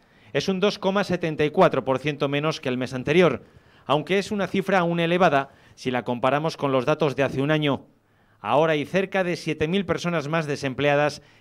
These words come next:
que en junio de dos mil diecinueve. El sector que más parados aglutina sigue siendo el de servicios, al que pertenece más del sesenta y nueve por ciento de los desempleados. También es el sector que más ha reducido el desempleo este mes y que más contratos ha creado.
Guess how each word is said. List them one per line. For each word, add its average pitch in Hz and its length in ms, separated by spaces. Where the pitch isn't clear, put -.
que 110 80
en 113 100
junio 175 340
de 143 120
dos 123 180
mil 123 140
diecinueve. 127 580
El 127 120
sector 190 360
que 190 100
más 190 160
parados 180 380
aglutina 165 520
sigue 160 300
siendo 190 320
el 175 80
de 139 100
servicios, 135 680
al 110 140
que 131 100
pertenece 170 480
más 190 180
del 180 160
sesenta 160 380
y 160 40
nueve 170 240
por 147 180
ciento 139 300
de 123 80
los 120 140
desempleados. 123 800
También 175 280
es 170 140
el 156 100
sector 208 460
que 160 100
más 160 240
ha 170 80
reducido 156 420
el 165 100
desempleo 143 480
este 160 200
mes 190 280
y 113 100
que 113 100
más 151 180
contratos 131 480
ha 127 100
creado. 151 500